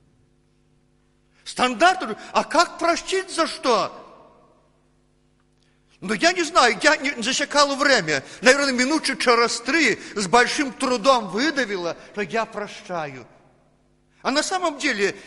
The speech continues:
не простивший человек — это больной человек. Он же не имеет покоя ни днём, ни ночью. И он всегда вращаются мысли вокруг этой болезни. И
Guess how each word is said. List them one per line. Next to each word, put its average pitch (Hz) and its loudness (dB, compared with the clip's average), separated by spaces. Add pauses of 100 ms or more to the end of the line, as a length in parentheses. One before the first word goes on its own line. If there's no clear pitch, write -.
не 302 -2
простивший 269 -2
человек — 269 -2
это 269 -6
больной 294 -2
человек. 262 -12 (880)
Он 220 -2
же 294 0
не 311 2
имеет 330 2
покоя 339 2
ни 320 -2
днём, 330 -6
ни 330 -10
ночью. 196 -8 (720)
И 175 -4
он 302 2
всегда 302 2
вращаются 320 -2 (140)
мысли 320 -2
вокруг 320 -6
этой 330 -2
болезни. 240 -2 (2500)
И 233 0